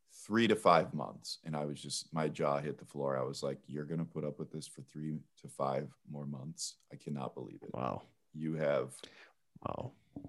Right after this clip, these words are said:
Speaker 1: you have a, you have either a lot invested in this or, like, I don't know what, but,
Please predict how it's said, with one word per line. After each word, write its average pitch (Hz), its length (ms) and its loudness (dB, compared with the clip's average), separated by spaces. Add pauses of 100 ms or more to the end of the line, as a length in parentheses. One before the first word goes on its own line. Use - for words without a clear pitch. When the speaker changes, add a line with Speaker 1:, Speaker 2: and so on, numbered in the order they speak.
(100)
Speaker 1:
you 82 160 0
have 73 300 6
a, 71 500 2 (880)
you 85 180 4
have 76 300 6 (120)
either 76 420 6
a 71 80 2
lot 71 420 4
invested 90 600 0
in 120 220 -4
this 131 400 -6 (100)
or, 80 500 6 (920)
like, 78 360 4 (360)
I 80 100 10
don't 104 140 12
know 110 100 8
what, 71 380 2 (160)
but, 67 320 2